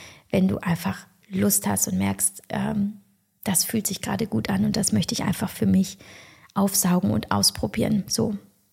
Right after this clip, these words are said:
Ich hoffe, du hattest Spaß mit dieser Podcast-Folge. Lass mir gerne deine Gedanken da, auch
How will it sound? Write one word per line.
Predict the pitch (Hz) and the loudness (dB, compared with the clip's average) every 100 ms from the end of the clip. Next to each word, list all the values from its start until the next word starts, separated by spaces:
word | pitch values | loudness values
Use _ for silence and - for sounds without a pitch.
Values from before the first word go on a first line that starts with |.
| _ _ _ _ _ _ | _ _ _ _ _ _
Ich | - 247 | -6 -2
hoffe, | 233 | 0
du | 233 | 2
hattest | 226 220 | 2 0
Spaß | 269 277 | -2 -2
mit | 226 | -2
dieser | 214 | -2
Podcast-Folge. | 214 202 - 202 214 214 | -4 -6 -6 -4 0 0
Lass | 220 208 | 0 0
mir | 220 | 0
gerne | 208 196 | 2 4
deine | 196 | 4
Gedanken | 196 170 175 208 | 4 4 6 6
da, | - | 4
auch | 254 254 | 4 2